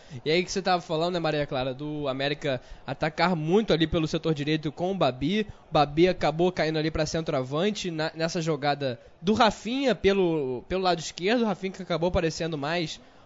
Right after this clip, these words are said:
O Rafinha, que é o lateral esquerdo do América, que acabou aparecendo mais nesse final do, nesse final de jogo. Fez a jogada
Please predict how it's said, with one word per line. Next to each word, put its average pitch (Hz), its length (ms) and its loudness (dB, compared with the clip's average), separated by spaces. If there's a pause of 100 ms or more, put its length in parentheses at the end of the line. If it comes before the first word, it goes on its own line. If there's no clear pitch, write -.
(120)
O 151 40 -8
Rafinha, 180 400 -4
que - 60 -6
é 175 40 -4
o - 20 -2
lateral 156 360 0
esquerdo 156 380 -6
do 147 100 -6
América, 143 580 -6 (320)
que - 80 -12
acabou 147 320 -4
aparecendo 147 400 -4
mais 147 220 -4
nesse 180 240 -4
final 170 280 -2
do, 151 200 -6 (100)
nesse 160 260 -6
final 170 200 -6
de 151 100 -8
jogo. 180 420 -4 (280)
Fez 220 240 0
a 226 60 2
jogada 165 600 2